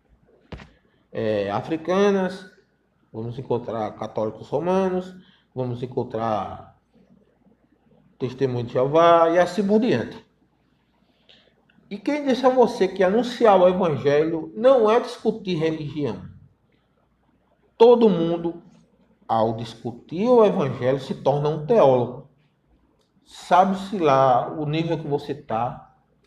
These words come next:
um nível mais avançado ou um nível mais, mais baixo, mas você está fazendo teologia, você está discutindo religião,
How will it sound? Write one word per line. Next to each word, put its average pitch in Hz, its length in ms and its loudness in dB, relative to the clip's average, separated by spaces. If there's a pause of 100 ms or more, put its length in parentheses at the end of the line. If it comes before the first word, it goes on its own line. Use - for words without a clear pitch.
(280)
um 151 180 -4
nível 147 360 -4
mais 151 260 0
avançado 156 880 0
ou 131 140 -2
um 135 160 -2
nível 127 300 -2
mais, 123 500 -6 (1400)
mais 113 720 -4
baixo, 135 640 2 (520)
mas 180 240 2
você 208 360 0
está 156 960 0 (100)
fazendo 190 640 0
teologia, 135 560 2
você 139 240 -12
está 139 220 -6
discutindo 247 680 -6
religião, 151 720 -2